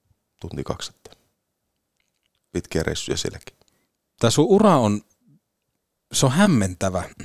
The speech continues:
Speaker 2: koska tässä on nimenomaan ollut paljon sitä reissaamista, mutta kaikesta paistaa se palo siihen lajiin. Ja täällä on yksi tämmönen, niin kun,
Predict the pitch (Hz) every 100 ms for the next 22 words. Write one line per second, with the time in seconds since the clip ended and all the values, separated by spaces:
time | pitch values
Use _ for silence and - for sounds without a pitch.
0 | - - 131 117 117 120 143 151 180 139
1 | 117 110 110 113 - 143 135 104 90 90
2 | 92 98 110 - - 123 160 - 185 -
3 | - _ _ _ _ _ _ _ - 110
4 | - 120 151 147 - 107 104 95 - 101
5 | - 120 117 101 92 101 110 107 92 87
6 | - - - _ _ _ _ _ _ 131
7 | 147 214 220 - 123 113 110 104 104 110
8 | 104